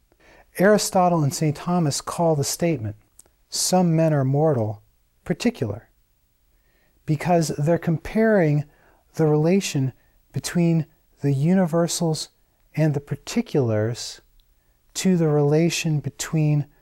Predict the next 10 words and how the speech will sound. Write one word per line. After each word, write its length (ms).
the 180
whole 640
and 160
the 80
part 640
in 380
physical, 840
quantified 1040
things. 640
Now, 240